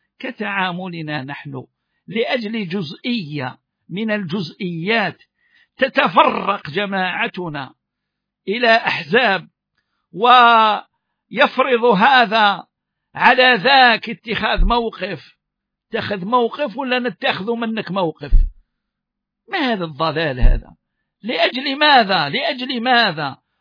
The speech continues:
قل هاتوا برهانكم إن كنتم صادقين، هاتوا برهانكم، ايتوا بأدلتكم إذا كانت عندكم أدلة. حتى أنتم م-،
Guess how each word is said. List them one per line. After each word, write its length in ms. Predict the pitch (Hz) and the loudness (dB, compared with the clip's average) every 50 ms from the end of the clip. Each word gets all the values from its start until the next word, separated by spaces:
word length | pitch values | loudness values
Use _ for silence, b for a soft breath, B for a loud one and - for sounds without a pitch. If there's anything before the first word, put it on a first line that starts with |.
| _ _ | _ _
قل 160 | - - 349 320 | 2 4 6 8
هاتوا 340 | 302 311 277 - - 233 | 8 6 6 4 2 -2
برهانكم 760 | 208 175 226 214 175 180 - - 196 175 160 151 - 170 160 156 | -2 0 0 2 2 4 2 2 0 -2 -6 -6 -8 -8 -8 -8
إن 120 | 147 131 | -10 -10
كنتم 360 | - 180 180 160 120 139 151 | -10 -10 -10 -10 -12 -12 -12
صادقين، 760 | - - 135 143 135 127 123 120 - _ 127 131 - 123 - _ _ _ _ _ _ _ _ _ _ _ _ _ _ _ _ _ _ _ _ _ _ _ _ | -10 -8 -6 -6 -8 -8 -10 -14 -14 _ -16 -16 -14 -16 -18 _ _ _ _ _ _ _ _ _ _ _ _ _ _ _ _ _ _ _ _ _ _ _ _
هاتوا 360 | - 403 415 370 359 - 415 370 | 0 2 2 2 2 0 -2 0
برهانكم، 920 | 233 247 254 214 202 247 254 233 208 196 180 - - 170 165 147 127 - _ _ _ _ _ _ - | 2 2 2 4 4 4 2 2 0 -2 -4 -4 -4 -6 -8 -8 -10 -16 _ _ _ _ _ _ 0
ايتوا 420 | 427 427 427 403 - - 285 262 220 | 2 2 2 2 0 0 0 0 0
بأدلتكم 1200 | 190 240 247 - 233 226 190 208 214 208 190 202 277 277 285 320 311 196 - 190 202 170 143 123 - _ _ _ - | 0 -2 -2 -2 -2 -2 -2 -4 -4 -2 0 2 2 2 0 -2 -6 -6 -4 -4 -4 -4 -4 -6 -12 _ _ _ -12
إذا 240 | - 339 359 285 - | -10 -6 -6 -4 -6
كانت 340 | - - 254 262 254 170 190 | -4 -2 -2 -2 -2 -4 -6
عندكم 420 | 190 247 240 190 - - 185 190 - | -8 -8 -8 -8 -8 -10 -12 -10 -8
أدلة. 520 | 185 170 165 160 185 185 151 127 - - - _ _ _ _ _ _ _ _ _ _ _ _ | -8 -6 -6 -6 -8 -8 -10 -12 -14 -16 -20 _ _ _ _ _ _ _ _ _ _ _ _
حتى 440 | - 320 370 - - _ - 311 302 | -2 0 0 0 0 _ 0 2 2
أنتم 320 | 254 185 - 302 320 285 | 2 2 0 0 2 2
م-، 320 | 302 302 269 285 277 262 | 2 0 0 0 -4 -6